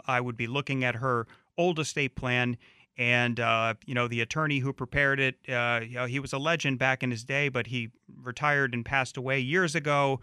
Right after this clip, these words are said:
Uh, the husband is listed as the power of attorney. Well, now he's deceased. There was good sense that having a backup power of attorney, but it's,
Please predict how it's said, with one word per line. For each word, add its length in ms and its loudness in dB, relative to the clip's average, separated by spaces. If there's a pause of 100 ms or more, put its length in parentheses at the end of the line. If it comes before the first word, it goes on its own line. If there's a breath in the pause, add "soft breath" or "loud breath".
(340 loud breath)
Uh, 300 6
the 140 0
husband 500 0
is 160 -2
listed 400 -4
as 200 0
the 80 -6
power 380 0
of 80 -6
attorney. 600 0 (260 soft breath)
Well, 120 -2
now 180 4
he's 300 -2
deceased. 680 -4 (560 soft breath)
There 140 0
was 160 -4
good 260 -2
sense 480 -2
that 200 -2 (100)
having 360 0
a 60 -4
backup 540 0 (120)
power 320 0
of 80 -4
attorney, 420 -2
but 180 -2
it's, 160 -6